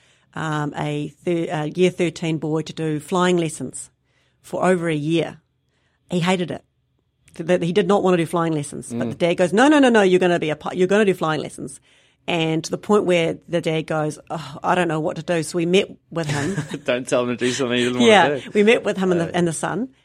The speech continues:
Speaker 1: And the son came in and did the program, and he went off in the environmental route.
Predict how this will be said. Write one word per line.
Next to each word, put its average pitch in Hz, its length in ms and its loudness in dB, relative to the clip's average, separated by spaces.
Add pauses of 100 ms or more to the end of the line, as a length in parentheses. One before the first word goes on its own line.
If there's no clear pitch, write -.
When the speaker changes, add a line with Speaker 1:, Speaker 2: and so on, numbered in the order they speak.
(180)
Speaker 1:
And 202 160 2
the 196 80 2
son 208 580 2
came 190 260 0
in 180 60 4
and 165 80 -2
did 170 100 -4
the 156 40 -10
program, 160 640 -6 (160)
and 180 180 4
he 175 80 6
went 185 260 4
off 170 240 -2 (100)
in 165 120 -4
the 165 80 0
environmental 165 640 -2
route. - 340 -6